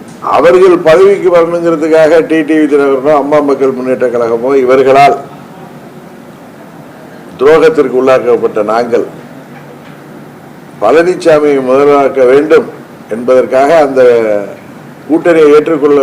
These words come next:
வேண்டும் என்று அவர்கள் சொல்வது அது நியாயமாக தெரியவில்லை. இன்னும் இந்த நேரத்தை சொல்லிக் கொள்கிறேன், சில பேர் இந்த ஊடகங்கள்ல டிபேட்ல, YouTube-ல டிபேட்ல எல்லாம் பேசுறப்ப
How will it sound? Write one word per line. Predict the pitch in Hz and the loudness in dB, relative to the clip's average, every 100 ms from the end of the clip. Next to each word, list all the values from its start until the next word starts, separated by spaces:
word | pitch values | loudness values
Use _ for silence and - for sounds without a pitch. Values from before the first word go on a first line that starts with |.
| 135 | 0
வேண்டும் | 139 135 139 135 | -2 -2 -2 -4
என்று | 131 127 | -4 -2
அவர்கள் | 117 107 101 - | -2 -2 -6 -4
சொல்வது | 123 147 139 127 101 - - - - - - - - - - - - - - 117 | 0 2 2 2 0 -6 -18 -20 -20 -20 -20 -20 -20 -20 -20 -20 -20 -20 -8 -4
அது | 107 107 | -4 -2
நியாயமாக | 135 135 123 120 117 | -2 0 0 -2 -2
தெரியவில்லை. | 90 92 76 76 - - - - - 170 | -4 -4 -4 -8 -14 -16 -20 -20 -16 -8
இன்னும் | 214 233 | -2 0
இந்த | 196 180 | 2 2
நேரத்தை | 196 170 156 | 0 0 0
சொல்லிக் | 156 139 | 0 -2
கொள்கிறேன், | 139 139 156 143 | -2 0 0 0
சில | 139 | 0
பேர் | 165 175 | 0 -2
இந்த | 151 160 | -2 0
ஊடகங்கள்ல | 190 180 143 143 139 143 143 151 139 | 0 0 -2 -4 -4 0 0 0 -2
டிபேட்ல, | 135 143 135 123 135 139 139 | 0 2 0 -2 -2 -2 -2
YouTube-ல | 147 143 139 123 131 131 | -2 -4 -6 -4 -4 -2
டிபேட்ல | 120 135 127 123 | -2 -2 -2 -4
எல்லாம் | 131 117 | -6 -4
பேசுறப்ப | 123 117 110 123 | -6 -6 -8 -4